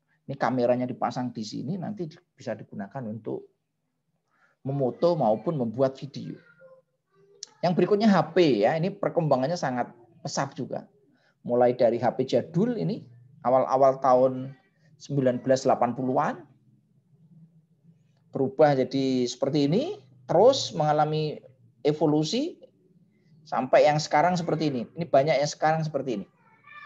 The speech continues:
Setelah itu, ini mu-, sudah muncul sekarang adalah H P lipat. Ini H P navigator, ini sudah lama juga sebenarnya. Nah, sekarang ini H P yang paling kecil, ini ukurannya sekian, kita bisa lihat. Nggak ada satu cincin ini, ya.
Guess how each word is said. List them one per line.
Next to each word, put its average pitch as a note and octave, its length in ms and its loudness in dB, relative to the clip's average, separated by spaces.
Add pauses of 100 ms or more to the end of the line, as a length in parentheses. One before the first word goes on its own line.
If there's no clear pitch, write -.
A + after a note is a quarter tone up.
(460)
Setelah D#3+ 400 0
itu, A#3+ 240 2
ini A#3 160 4
mu-, A3 240 -2
sudah F#3 240 -2
muncul E3+ 400 0
sekarang G3+ 400 -2
adalah F3+ 320 -2
H - 80 -12
P F3+ 80 4
lipat. F#3 320 -4 (1300)
Ini D#3 160 0
H C#3+ 160 2
P C#3+ 240 4
navigator, F#3+ 960 0
ini D#3+ 80 -6
sudah D#3 160 -2
lama B2 320 0
juga C3+ 240 -2
sebenarnya. C3+ 560 -10 (480)
Nah, B2 80 0
sekarang A3 400 -4
ini A#3 80 2
H F3+ 80 4 (160)
P B3 80 -2
yang A3+ 160 -4
paling A3 160 0
kecil, G#3 640 -6
ini D3+ 80 -12
ukurannya F#3+ 480 -4
sekian, - 320 -10
kita E3 240 -12
bisa F3+ 160 -8
lihat. E3+ 320 -6 (1120)
Nggak A#2+ 240 -2
ada C#3 160 0
satu C3+ 320 -6
cincin C3 560 -6
ini, - 240 -14
ya. - 320 -14